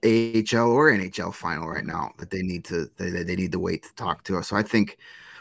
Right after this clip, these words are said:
once the, the, those two series wrap up, which should be happening in the next few days here, we, we may get some, some quick movement in the, on that front.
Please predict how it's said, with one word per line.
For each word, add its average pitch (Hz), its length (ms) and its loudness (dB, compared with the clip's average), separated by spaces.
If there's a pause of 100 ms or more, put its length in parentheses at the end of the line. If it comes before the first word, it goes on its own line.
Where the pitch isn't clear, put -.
once - 400 6
the, 127 300 6
the, 131 180 6
those 127 280 4
two 131 160 0
series 123 380 2
wrap 110 300 0
up, 127 260 0
which 107 160 -4
should 107 200 -2
be 104 100 0
happening 107 400 0
in 98 60 2
the 95 80 0
next 98 260 -4
few - 340 -6
days 104 360 2
here, 117 380 2
we, 104 180 2
we 107 160 0
may 104 220 4
get 90 200 -4
some, 90 400 -8 (100)
some 85 400 -8 (360)
quick - 380 2
movement 107 520 0 (100)
in 90 160 -4
the, 90 80 -2
on 90 220 -2
that 87 200 -2
front. 85 280 -6